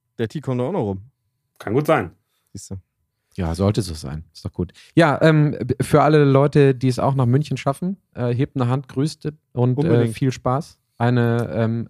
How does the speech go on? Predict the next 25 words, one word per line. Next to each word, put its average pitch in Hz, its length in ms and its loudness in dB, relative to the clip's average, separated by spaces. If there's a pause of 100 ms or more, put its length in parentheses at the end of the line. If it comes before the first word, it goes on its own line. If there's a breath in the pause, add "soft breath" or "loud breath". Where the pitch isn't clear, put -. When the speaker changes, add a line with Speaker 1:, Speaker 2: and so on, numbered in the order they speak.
Speaker 3:
angenehme 127 1120 2
Woche 113 300 -4
zehn, 135 640 -4 (360)
die 143 120 2
dann 160 300 2 (240)
fünfzehn - 500 -2
dreißig 123 380 -2
losgeht 160 420 -4
und 120 160 -8
dann 135 300 -4 (920)
ist 120 160 -6
der 120 80 -2
ganze 120 240 -8
Tag 123 240 -6
Speaker 2:
Ja, 127 80 -4
Speaker 3:
relativ 123 220 -6
lange 131 140 2
Speaker 2:
achtet 131 180 0
drauf, 135 300 4
Speaker 3:
gespielt. - 220 -12
Speaker 2:
ihr 120 140 -2
müsst 160 280 0
um 135 100 -2
fünfzehn 143 260 -2
Uhr 117 40 0